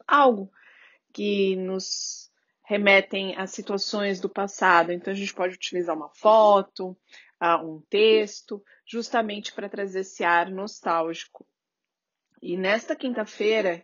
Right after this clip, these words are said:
que eu postei, é, eu falei da Lucimara, é, do encontro que eu tive com a Lucimara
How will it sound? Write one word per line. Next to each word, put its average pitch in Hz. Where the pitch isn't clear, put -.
que 180
eu 170
postei, 180
é, 175
eu 202
falei 208
da 220
Lucimara, 180
é, 185
do 214
encontro 254
que -
eu 208
tive 196
com 196
a 202
Lucimara 185